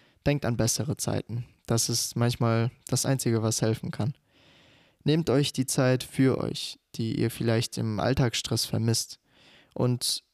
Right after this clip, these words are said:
physisch nicht bei den Menschen, die einem wichtig sind, zu sein, heißt nicht auch emotional.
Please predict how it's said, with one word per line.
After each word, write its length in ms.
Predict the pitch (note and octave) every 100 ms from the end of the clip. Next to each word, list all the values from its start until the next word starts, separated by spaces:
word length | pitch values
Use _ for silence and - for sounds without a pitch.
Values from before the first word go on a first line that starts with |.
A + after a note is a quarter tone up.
| _ _ -
physisch 640 | - G3 C#3+ A2 - - -
nicht 260 | A#2+ -
bei 140 | B2 A#2+
den 160 | B2
Menschen, 480 | B2+ C#3+ - B2+ A2+
die 120 | A2+
einem 240 | G#2 A2+ A#2
wichtig 320 | D#3 - B2
sind, 200 | - A2
zu 140 | -
sein, 340 | A2 G#2+ G#2+ A2+ - - _ _ -
heißt 240 | C3+ -
nicht 280 | C#3+ C#3 -
auch 340 | C3 C3+ - -
emotional. 680 | C3+ C#3 - A2 G#2 G2+